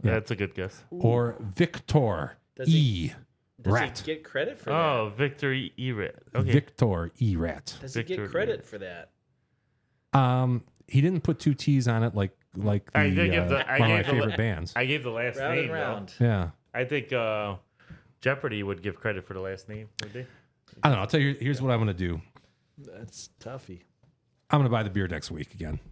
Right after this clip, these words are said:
Speaker 3: Oh, jeez.
Speaker 1: That was tough. I made that a little too, I made that a little too hard. I thought, I thought Tones might get that. I was trying to con
Speaker 3: I
Speaker 1: him into
Speaker 3: thought if
Speaker 1: buying
Speaker 3: you didn't
Speaker 1: more.
Speaker 3: show up, you have to bring it the next week. Was Rich welcome back next week?
Speaker 1: Well, we'll talk about that after.
Speaker 3: Okay.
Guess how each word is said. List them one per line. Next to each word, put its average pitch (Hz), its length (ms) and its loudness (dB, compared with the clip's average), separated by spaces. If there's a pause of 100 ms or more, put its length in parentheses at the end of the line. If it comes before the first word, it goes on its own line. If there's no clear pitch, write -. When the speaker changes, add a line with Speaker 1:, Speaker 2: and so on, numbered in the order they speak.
(640)
Speaker 3:
Oh, 202 260 -2
jeez. 170 320 -4
Speaker 1:
That 190 140 4
was 123 120 0
tough. - 400 -4
I 143 100 2
made 131 180 2
that 92 100 -2
a - 20 -4
little 82 140 -4
too, 85 200 -6 (100)
I 120 80 4
made 98 220 2
that 78 80 -6
a - 20 -6
little 76 140 -6
too 85 180 -6
hard. 82 200 -2
I 113 60 4
thought, 107 280 0 (300)
I 143 60 4
thought 135 220 2
Tones 110 260 2
might 90 160 0
get - 200 -2
that. 90 120 2
I 87 40 0
was 85 100 -2
trying 107 160 2
to 92 80 2
con 104 160 0
Speaker 3:
I 98 40 2
Speaker 1:
him 95 100 0
into 98 100 2
Speaker 3:
thought 90 80 2
if - 20 0
Speaker 1:
buying 98 200 2
Speaker 3:
you 92 60 2
didn't 95 120 4
Speaker 1:
more. 95 100 2
Speaker 3:
show 151 240 2
up, 185 220 -4
you 139 100 0
have 139 140 0
to 139 100 -2
bring 123 240 0
it 135 120 0
the 135 80 -4
next 131 220 -6
week. 160 200 -6
Was 110 160 -4
Rich 156 240 0
welcome 160 420 -6
back 180 240 -4
next 208 220 -8
week? 233 320 -6 (100)
Speaker 1:
Well, 247 180 4
we'll 165 100 4
talk 90 200 0
about 73 220 -6
that 82 160 -4
after. 71 300 -6
Speaker 3:
Okay. - 260 -16